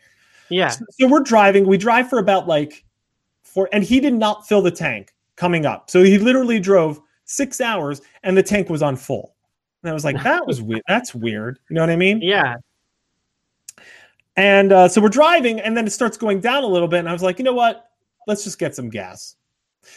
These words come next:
Speaker 2: And so we were looking and we were stopping at this town in, called Tsumeb, T S U M E B, Tsumeb.
Speaker 1: Yeah.
Speaker 2: And, and I read in the book that there was a really cool,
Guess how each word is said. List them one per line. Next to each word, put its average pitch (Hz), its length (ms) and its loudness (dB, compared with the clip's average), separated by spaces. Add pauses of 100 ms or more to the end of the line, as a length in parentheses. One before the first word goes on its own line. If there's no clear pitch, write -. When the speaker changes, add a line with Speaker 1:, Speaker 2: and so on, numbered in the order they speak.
(140)
Speaker 2:
And 180 200 0
so 220 140 0
we 214 140 4
were 202 140 2
looking 294 420 -4
and 208 120 -6
we 202 100 -2
were 190 80 -2
stopping 247 340 -2
at 214 80 -4
this 202 140 -6
town 175 400 -6
in, 165 180 -4
called 160 240 -8
Tsumeb, 143 760 0
T 240 260 -4
S 202 260 -2
U 139 280 -6
M 196 220 -2
E 156 140 -6
B, 113 200 -8
Tsumeb. 160 640 -4 (720)
Speaker 1:
Yeah. 185 160 0
Speaker 2:
And, 180 160 2 (140)
and 190 140 4
I 185 100 4
read 254 260 4
in 269 100 0
the 233 60 -2
book 175 220 0
that 175 80 -6
there 170 100 2
was 160 100 -2
a 156 40 -8
really 190 260 2
cool, 147 640 -4